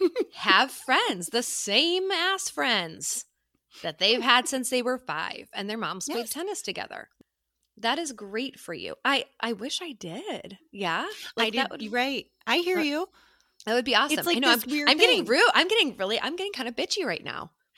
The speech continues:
Speaker 2: You know why, though? I know why you're getting bitchy, because it's the same thing that I would get bitchy about, too, because there is, I'll be honest, sometimes I, I, I envy
Speaker 1: Yeah.
Speaker 2: That stability.
Speaker 1: Yeah.
Speaker 2: Right? So I have very close friends who will say,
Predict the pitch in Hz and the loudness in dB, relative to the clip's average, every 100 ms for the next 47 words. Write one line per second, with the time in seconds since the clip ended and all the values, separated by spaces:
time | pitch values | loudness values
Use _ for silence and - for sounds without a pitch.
0 | - 277 311 302 233 220 233 285 302 - | -4 2 4 6 6 6 4 2 2 4
1 | 254 277 330 294 240 214 202 185 175 226 | 4 4 2 2 0 -2 -6 -6 -6 -6
2 | 220 240 240 254 269 247 277 285 294 285 | -6 -8 -8 -8 -8 -6 -4 -4 -4 -4
3 | 269 - 220 294 240 202 - 190 - 208 | -4 -2 -2 -4 -4 -6 -6 -6 -4 -4
4 | 196 190 208 - 294 202 208 247 202 233 | -2 -2 -2 -4 -4 -6 -8 -8 -4 -2
5 | 294 - 254 247 247 - 220 311 403 320 | -4 -4 -2 0 -2 -4 -6 -6 -6 -2
6 | 330 311 202 247 294 339 415 320 233 - | -2 0 -2 -4 -4 -4 -4 -4 -4 -4
7 | 208 - 214 208 - 190 202 196 170 147 | -4 -2 -2 -2 -4 -4 -4 -6 -10 -12
8 | - 262 359 - _ _ - 160 190 - | -6 -6 -6 -10 _ _ -14 -12 -12 -14
9 | _ _ - 190 233 214 - - - 196 | _ _ -20 0 4 4 2 -6 -4 -4
10 | 170 - - - - - 175 269 359 202 | -4 -6 -12 -18 -18 -8 -2 0 2 2
11 | 208 - 240 220 220 220 214 185 180 226 | 0 -2 -6 0 2 2 2 -6 -2 0
12 | 262 285 - 190 180 - 170 175 180 190 | 0 -2 -6 -4 -4 -2 -2 -2 -6 -8
13 | 175 170 165 | -8 -6 -6